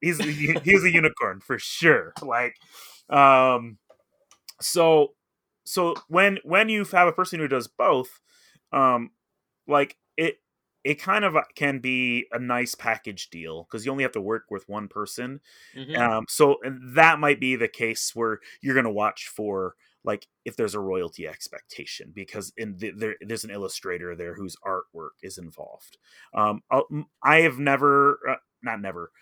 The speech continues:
Speaker 1: um, I can't probably divulge too much about specific contracts, but it's
Speaker 2: Yeah,
Speaker 1: not,
Speaker 2: that's fine.
Speaker 1: it's not very common that, like, unless you hit a certain threshold, um, or unless you're using a very well-known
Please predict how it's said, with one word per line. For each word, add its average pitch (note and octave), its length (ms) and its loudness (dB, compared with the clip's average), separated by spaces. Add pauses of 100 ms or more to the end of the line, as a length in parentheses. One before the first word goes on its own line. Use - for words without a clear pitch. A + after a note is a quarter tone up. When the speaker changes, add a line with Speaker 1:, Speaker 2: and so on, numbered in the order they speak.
(280)
Speaker 1:
um, G#2+ 500 0 (320)
I B2+ 60 -8
can't - 240 -8
probably G2+ 440 -4
divulge G2+ 460 -8
too - 140 -10
much F#2+ 240 -10
about F#2+ 160 -10
specific G2+ 420 -12
contracts, G2+ 540 -12
but A#2+ 220 2 (360)
it's F3 140 0
Speaker 2:
Yeah, G#3+ 80 2
Speaker 1:
not, G#3+ 60 6
Speaker 2:
that's G3+ 160 6
fine. C#3 180 -6 (160)
Speaker 1:
it's G3+ 220 6
not G3+ 280 6
very D3+ 420 4
common E3 640 -4 (220)
that, C#3+ 340 0
like, C3+ 300 0 (240)
unless D3 340 2
you B2+ 80 -6
hit B2+ 120 -4
a A#2 60 -4
certain A2+ 380 -8
threshold, B2+ 680 -8 (580)
um, B2 400 2
or C3+ 420 6
unless C#3+ 320 0
you're C#3 80 -6
using B2 460 -4
a G#2 160 -6
very G#2 680 -6
well-known G2 760 -6